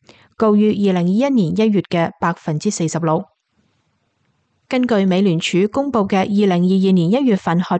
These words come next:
皮書，全美經濟喺二零二一年最後幾個禮拜呈現適度擴張嘅現象，但係仍然受制於供應鏈中斷同勞動力短缺。雖然 Omicron 變種病毒疫情肆虐，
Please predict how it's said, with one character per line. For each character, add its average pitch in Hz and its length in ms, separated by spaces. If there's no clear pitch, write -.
皮 202 160
書， - 340
全 233 140
美 226 120
經 330 220
濟 214 240
喺 196 120
二 214 220
零 165 100
二 208 220
一 277 40
年 180 200
最 196 220
後 170 220
幾 190 160
個 214 100
禮 170 140
拜 175 340
呈 151 240
現 165 160
適 233 240
度 156 160
擴 165 320
張 196 240
嘅 180 100
現 151 160
象， 156 280
但 175 140
係 185 200
仍 180 200
然 170 100
受 190 220
制 202 180
於 247 200
供 294 220
應 247 160
鏈 170 220
中 247 240
斷 175 260
同 185 240
勞 185 160
動 196 160
力 196 80
短 185 280
缺。 214 240
雖 247 200
然 185 220
Omicron 214 580
變 214 160
種 214 200
病 180 240
毒 180 160
疫 196 180
情 - 240
肆 - 200
虐， 175 260